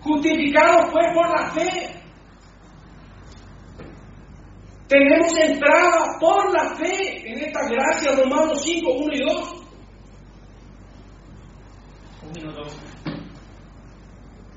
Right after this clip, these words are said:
Speaker 1: Y el que creyere en él no será avergonzado.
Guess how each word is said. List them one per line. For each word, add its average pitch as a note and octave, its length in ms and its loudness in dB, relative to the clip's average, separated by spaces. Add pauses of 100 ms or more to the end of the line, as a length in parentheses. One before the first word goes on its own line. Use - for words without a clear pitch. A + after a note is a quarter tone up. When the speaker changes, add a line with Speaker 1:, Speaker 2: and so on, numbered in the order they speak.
(880)
Speaker 1:
Y A3+ 100 0
el C#4 220 6
que A#3+ 320 2
creyere B3 880 4
en A3+ 200 -4
él - 520 -6
no F3+ 280 -2
será G3+ 680 -4
avergonzado. F3 1080 -4